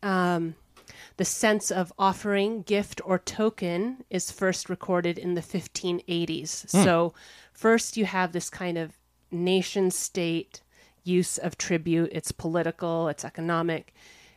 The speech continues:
Speaker 1: And then it starts to, uh, spread or blur the lines of how that word is used, um,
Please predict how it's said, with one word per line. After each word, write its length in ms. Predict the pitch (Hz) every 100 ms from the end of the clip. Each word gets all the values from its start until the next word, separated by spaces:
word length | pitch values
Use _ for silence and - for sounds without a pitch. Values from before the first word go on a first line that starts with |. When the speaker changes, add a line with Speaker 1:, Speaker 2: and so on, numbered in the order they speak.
| _
Speaker 1:
And 260 | 170 170 170
then 480 | 196 202 196 208 -
it 140 | 180
starts 680 | - - 185 170 - - -
to, 680 | - - 175 165 160 160 151 - _ _ _ _ -
uh, 520 | 160 156 151 147 151 202 _ _ _ _ _ _ _
spread 640 | - - 226 185 185 220 - -
or 100 | 180
blur 520 | 165 180 185 170 202 214
the 100 | 180
lines 380 | 160 165 165 170
of 80 | 165
how 180 | - 160
that 160 | 160
word 200 | - 160
is 160 | 160 160
used, 460 | 156 156 160 - - -
um, 360 | 160 147 160